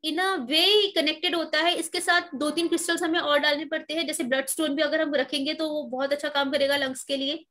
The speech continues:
ये combination हो-, होता है,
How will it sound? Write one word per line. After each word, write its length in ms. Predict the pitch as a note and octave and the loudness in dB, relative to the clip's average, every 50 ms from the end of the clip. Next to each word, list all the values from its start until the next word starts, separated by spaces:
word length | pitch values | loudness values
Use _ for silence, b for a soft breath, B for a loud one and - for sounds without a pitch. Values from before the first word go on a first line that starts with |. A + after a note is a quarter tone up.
| _ _ B B B B B B B B B B B B B _ - - | _ _ B B B B B B B B B B B B B _ -8 -6
ये 540 | C#4 B3 A#3+ D4+ F4+ F#4+ G4 G4+ G4+ - _ | -6 -2 2 2 4 4 4 2 0 -6 _
combination 580 | - D#4 D4+ C#4+ C#4+ F4+ E4+ F#4+ F#4+ G4 G4 F4 | 2 2 2 4 4 4 4 4 4 4 2 2
हो-, 220 | E4+ D#4+ D4+ - | 2 2 0 -2
होता 300 | C#4 C#4 C#4 - - A#3+ | 0 0 0 2 2 2
है, 240 | A#3+ A3+ G3 G#3 - | 2 2 -2 -6 -8